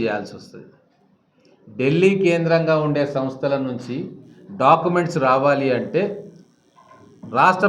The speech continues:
ప్రభుత్వ ఆధీనంలో ఉన్న పోలీసులు కానీ మిగతా ఏజెన్సీలు కానీ ప్రయత్నం చేస్తే రావు. అదే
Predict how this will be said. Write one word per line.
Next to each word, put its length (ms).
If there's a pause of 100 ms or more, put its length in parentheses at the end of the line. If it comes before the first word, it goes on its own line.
ప్రభుత్వ 420
ఆధీనంలో 460 (100)
ఉన్న 120 (140)
పోలీసులు 480
కానీ 240
మిగతా 260 (120)
ఏజెన్సీలు 520
కానీ 240 (460)
ప్రయత్నం 540
చేస్తే 300 (100)
రావు. 200 (1600)
అదే 240